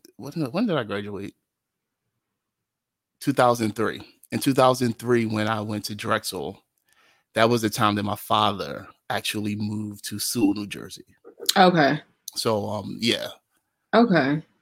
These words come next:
Speaker 1: And so I had family in Atlantic City. Um,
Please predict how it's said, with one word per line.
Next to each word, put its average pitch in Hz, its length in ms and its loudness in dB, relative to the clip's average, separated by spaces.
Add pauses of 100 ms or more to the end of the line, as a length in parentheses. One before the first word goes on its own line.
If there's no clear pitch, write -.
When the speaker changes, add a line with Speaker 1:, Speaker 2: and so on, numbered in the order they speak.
(120)
Speaker 1:
And 113 100 -2
so 110 140 2
I 104 120 2
had 107 260 0
family 107 560 0
in 107 140 -2
Atlantic 101 480 -6
City. 95 580 -8 (180)
Um, 107 480 -12